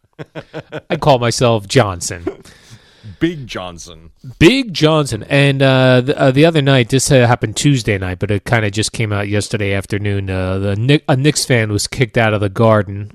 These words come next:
Speaker 2: on Tuesday night.
Speaker 1: Yes, I
Speaker 2: over,
Speaker 1: heard
Speaker 2: uh,
Speaker 1: Carton and Roberts discussing this yesterday.
Speaker 2: Yeah, he was wearing a Ben Dolan T-shirt, and, uh, he was told he could stay if he could cover up his shirt.
Speaker 1: They offered him a free shirt.
Speaker 2: Offered him a free Knicks shirt. He just,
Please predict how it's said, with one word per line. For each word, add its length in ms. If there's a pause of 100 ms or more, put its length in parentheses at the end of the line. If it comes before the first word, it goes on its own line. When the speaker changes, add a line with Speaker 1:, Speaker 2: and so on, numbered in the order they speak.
(140)
Speaker 2:
on 260
Tuesday 460
night. 320 (200)
Speaker 1:
Yes, 160 (120)
I 80
Speaker 2:
over, 180
Speaker 1:
heard 100
Speaker 2:
uh, 40
Speaker 1:
Carton 220
and 120
Roberts 380
discussing 520
this 140
yesterday. 220
Speaker 2:
Yeah, 220
he 140
was 140
wearing 280
a 40
Ben 420
Dolan 420
T-shirt, 680
and, 120
uh, 560 (560)
he 240
was 240
told 300
he 80
could 160
stay 320
if 160
he 180
could 280
cover 300
up 140
his 120
shirt. 500 (140)
Speaker 1:
They 120
offered 360
him 80
a 60
free 280
shirt. 460 (160)
Speaker 2:
Offered 340
him 120
a 40
free 260
Knicks 240
shirt. 420
He 180
just, 360